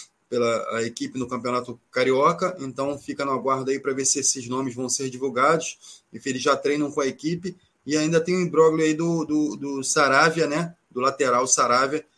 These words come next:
que apesar de já ter feito exames médicos, já ter feito todo o acordo com o Botafogo, agora o empresário tá começando a criar empecilhos pra que o Saravia possa chegar ao Botafogo. Ronaldo, como é que, como é que soluciona esse, e-, e-, esse fato?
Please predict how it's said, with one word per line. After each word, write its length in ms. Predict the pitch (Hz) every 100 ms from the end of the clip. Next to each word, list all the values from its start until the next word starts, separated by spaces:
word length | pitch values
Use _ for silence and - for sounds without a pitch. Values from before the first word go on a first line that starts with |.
| _ _
que 380 | - 127 131 131
apesar 720 | 127 - _ _ 151 127 143
de 100 | 139
já 100 | 135
ter 160 | 127 135
feito 280 | 143 123 127
exames 440 | 110 135 139 120
médicos, 680 | 110 131 165 156 139 - 123
já 120 | 135
ter 180 | 135 135
feito 300 | 139 139 131
todo 220 | - 175
o 60 | 170
acordo 400 | - 160 151 147
com 140 | 156
o 60 | 151
Botafogo, 580 | 151 151 147 165 175 175
agora 220 | 151 165
o 40 |
empresário 520 | 170 170 151 143 151
tá 80 | 151
começando 680 | - 160 143 - 147 160 165 - - - _
a 560 | - 139 143 139 135 135
criar 420 | - 147 151 151 -
empecilhos 680 | 160 - 156 - 147 147 -
pra 160 | 151
que 100 | 143
o 40 | 139
Saravia 560 | 143 135 143 143 147 - _ _ -
possa 260 | 139 143
chegar 300 | 143 156 143
ao 60 | 147
Botafogo. 480 | 151 151 - 139 127
Ronaldo, 240 | 139 139
como 160 | 170 208
é 40 |
que, 140 | 208 240
como 180 | 220
é 40 | 233
que 60 |
soluciona 480 | - 240 - 190 180
esse, 280 | 165 - -
e-, 200 | 113 -
e-, 160 | 92 -
esse 260 | 120 135 160
fato? 500 | - 135 110 -